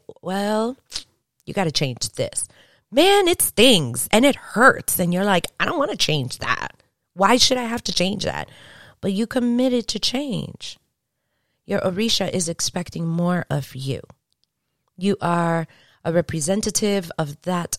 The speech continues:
Orisha here on earth. You're not Orisha on earth. You represent them here on earth. And on top of that,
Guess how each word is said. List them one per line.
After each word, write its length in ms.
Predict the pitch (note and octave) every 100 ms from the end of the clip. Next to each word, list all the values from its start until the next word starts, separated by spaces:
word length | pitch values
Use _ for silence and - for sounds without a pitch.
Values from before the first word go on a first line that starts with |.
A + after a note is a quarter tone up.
| -
Orisha 500 | D3 E3 E3+ - D#3
here 340 | - F3 D#3+ -
on 220 | D3+ D3 -
earth. 260 | C#3+ A#2 E3
You're 120 | E3
not 300 | F3 A3 -
Orisha 460 | F3+ D#3+ F3 - -
on 160 | C#3+ -
earth. 260 | D#3+ C3 -
You 120 | E3+
represent 760 | E3 D#3 E3 D3 E3 F3 -
them 220 | C#3 B2 B2 - -
here 220 | - F3
on 240 | D3 C#3+ - D#3
earth. 220 | D3 -
And 100 | F#3+
on 140 | F#3
top 280 | - - C#4
of 60 | F3
that, 200 | D#3